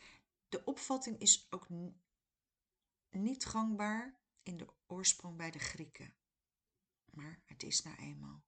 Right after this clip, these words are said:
wat het is. Er is ook dus nog een derde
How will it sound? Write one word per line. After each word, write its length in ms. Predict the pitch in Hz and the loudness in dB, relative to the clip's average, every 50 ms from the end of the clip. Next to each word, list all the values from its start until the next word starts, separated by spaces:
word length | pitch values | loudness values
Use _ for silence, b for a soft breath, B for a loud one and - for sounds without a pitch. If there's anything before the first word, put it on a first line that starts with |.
| _ - | _ -12
wat 200 | 135 143 131 135 | -10 -8 -8 -10
het 160 | 135 - - | -10 -12 -12
is. 500 | - 143 143 - - - - - - _ _ _ _ _ _ _ _ _ _ _ _ _ _ _ _ _ _ _ _ _ _ _ _ _ _ _ _ _ - - B B B B B B B B B B B B | -10 -6 0 2 2 2 2 0 -4 _ _ _ _ _ _ _ _ _ _ _ _ _ _ _ _ _ _ _ _ _ _ _ _ _ _ _ _ _ -20 -20 B B B B B B B B B B B B
Er 140 | - 190 - | -2 0 6
is 240 | - 226 - - - | 8 8 8 8 8
ook 200 | - 220 220 - | 6 4 4 4
dus 180 | 214 214 - | 4 6 6
nog 160 | - 214 208 208 | 6 4 0 -2
een 220 | 196 185 165 - | -4 -4 -4 0
derde 440 | - 196 196 233 226 208 - - 156 | 4 4 6 6 4 2 0 -4 -8